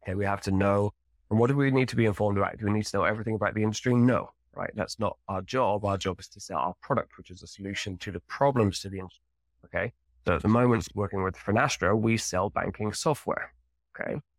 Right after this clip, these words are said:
We sell software into banks. Do we need to know the banking world? We need to know contextually, but we don't need to know the world of banking. We need to know software for banking. Okay, so know the value that you bring. You don't need to know everything, but you need to know the context in which you fit. And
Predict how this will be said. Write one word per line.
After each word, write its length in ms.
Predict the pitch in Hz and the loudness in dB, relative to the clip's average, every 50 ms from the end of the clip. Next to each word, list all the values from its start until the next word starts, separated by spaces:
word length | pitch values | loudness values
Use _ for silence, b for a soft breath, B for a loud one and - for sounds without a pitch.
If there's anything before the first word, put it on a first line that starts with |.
| _ | _
We 120 | - 107 104 | -10 -8 -8
sell 220 | - - 87 85 | -4 -4 -4 -6
software 380 | - - - 78 - - 107 110 | -4 -4 -4 -4 -2 -2 -2 0
into 260 | - - 117 - - | 0 0 0 0 0
banks. 420 | - 87 - - - - - - - - | 0 0 -2 -4 -6 -10 -12 -12 -8 -4
Do 80 | 107 | 0
we 80 | 110 117 | 2 4
need 140 | 123 120 107 | 4 2 2
to 100 | - 131 | 2 2
know 160 | 131 131 127 | 2 2 2
the 100 | 127 127 | 0 0
banking 440 | 151 156 151 139 - 113 101 95 92 | 2 2 2 2 0 0 0 0 0
world? 240 | 87 82 82 - - _ _ | -2 -2 -4 -6 -10 _ _
We 160 | - 135 143 | -4 0 0
need 120 | 143 139 - | 2 0 0
to 160 | - - 107 | -2 -2 0
know 140 | 98 95 87 | 0 0 -2
contextually, 880 | - - - 175 165 - - - - - - - - - - 107 147 170 - _ _ _ _ _ _ _ | -2 0 0 0 0 0 -4 -4 -6 -10 -14 -12 -10 -8 -8 -8 -8 -10 -12 _ _ _ _ _ _ _
but 100 | - 98 | -2 0
we 60 | 104 | 2
don't 140 | 107 117 - | 2 2 2
need 160 | 110 117 107 | 2 0 0
to 100 | - - | 0 -2
know 80 | 110 104 | -4 -4
the 80 | 101 104 | -4 -4
world 220 | 104 113 110 107 | -2 -2 -2 -2
of 120 | 104 98 | -4 -4
banking. 320 | - 135 135 123 - 90 90 92 | -4 -4 -4 -2 -4 -6 -6 -6
We 40 | |
need 160 | 98 98 95 90 | -6 -6 -8 -10
to 180 | - - - 87 | -12 -8 -6 -6
know 60 | 87 | -6
software 580 | - - - - - 135 - - - - - - - | -6 -8 -6 -4 -4 -4 -6 -8 -8 -8 -8 -8 -8
for 60 | - - | -10 -12
banking. 180 | - - - - _ _ _ _ _ _ - | -12 -12 -14 -14 _ _ _ _ _ _ -18
Okay, 100 | 98 104 | -18 -16
so 180 | - - 98 | -8 -6 -4
know 440 | 98 101 101 104 107 110 113 117 117 | -2 -2 0 2 2 2 2 0 -2
the 100 | 113 110 | -4 -4
value 340 | 104 113 107 117 131 123 117 104 | -2 -2 -2 -2 -2 -2 -4 -4
that 100 | 95 - | -4 -4
you 80 | 104 | -6
bring. 360 | 101 - - 120 117 98 85 57 | -6 -4 -2 0 0 0 -2 -6
You 80 | 95 95 | -8 -12
don't 160 | 92 98 - | -12 -14 -14
need 80 | 104 | -16
to 120 | - - - | -12 -6 -2
know 60 | 98 | -2
everything, 460 | 120 147 151 131 110 110 101 101 104 | 0 0 0 0 0 0 -2 -2 -2
but 100 | 101 90 | -4 -4
you 60 | 101 | -4
need 140 | 104 101 92 | -4 -4 -6
to 140 | - - 104 | -6 -6 -4
know 60 | 95 | -4
the 60 | 92 | -4
context 520 | 95 - - 113 104 - - 85 - - - | -6 -6 -4 -4 -4 -4 -6 -10 -12 -14 -16
in 60 | 104 | -16
which 180 | 90 - - - | -16 -18 -20 -20
you 60 | - _ | -10 _
fit. 180 | - 185 185 - _ _ _ _ _ _ | -4 -2 -2 -4 _ _ _ _ _ _
And 320 | - 139 131 135 143 143 | 0 2 2 4 2 2